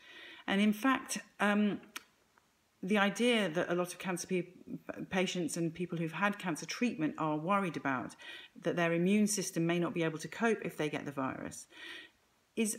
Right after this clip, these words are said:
very understandable, but actually the evidence i-, is quite mixed around this. And in fact, some ways it may be more dangerous to have an overactive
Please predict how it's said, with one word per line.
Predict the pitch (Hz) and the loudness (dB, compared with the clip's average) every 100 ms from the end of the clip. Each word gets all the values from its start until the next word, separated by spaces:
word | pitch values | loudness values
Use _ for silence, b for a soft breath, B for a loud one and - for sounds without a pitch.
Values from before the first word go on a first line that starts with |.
| - | -2
very | 202 277 311 | 4 6 6
understandable, | 247 254 - - 247 233 175 147 139 | 6 6 4 4 6 6 4 0 2
but | 170 | 2
actually | 233 254 - | 0 -2 0
the | 269 247 | 2 2
evidence | 247 254 226 175 - - _ _ _ _ - | 2 0 0 0 -8 -16 _ _ _ _ -12
i-, | - - | -10 -2
is | 240 233 | 0 0
quite | - 247 202 | 2 2 4
mixed | 226 240 - 175 | 4 2 0 2
around | 147 131 123 | 2 0 -4
this. | - - - | -6 -6 -2
And | 170 | 0
in | 180 | 0
fact, | 170 220 226 | 2 0 0
some | - 233 226 | 2 4 4
ways | 202 185 | 2 0
it | 175 | 0
may | 190 196 | 0 0
be | 190 180 B B B | 0 -2 B B B
more | 175 185 | 0 2
dangerous | 190 190 185 180 | 4 2 2 -2
to | - | -2
have | 180 | -2
an | 175 - | -2 0
overactive | 208 254 262 202 - - - 117 135 | 4 6 4 2 -2 -4 -4 -4 -4